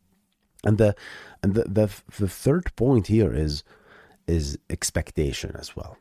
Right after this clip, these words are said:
That's another one, you know? Expectation is one of the ones that, that has nothing to do with management. It's, it's a self-induced,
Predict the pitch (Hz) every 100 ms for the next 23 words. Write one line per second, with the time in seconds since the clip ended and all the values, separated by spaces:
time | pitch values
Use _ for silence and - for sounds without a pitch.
0 | - 107 - 101 76 64 50 90 - _
1 | _ _ _ _ 69 69 - _ - -
2 | - - - - - - 117 - 180 185
3 | 156 98 110 127 110 92 87 76 69 85
4 | 92 101 _ _ _ _ _ _ _ _
5 | - 76 76 - _ - - _ _ _
6 | _ _ _ _ _ _ - 98 127 117
7 | 139 120 110 92 - - 76 80 85 95
8 | - - - 87 - 95 90 90 - -
9 | 90 101 92 - - _ _ _ _ _
10 | _ _ _ _ _ _ _ _ _ _
11 | - 101 92 87 92 95 98 101 - -
12 | - -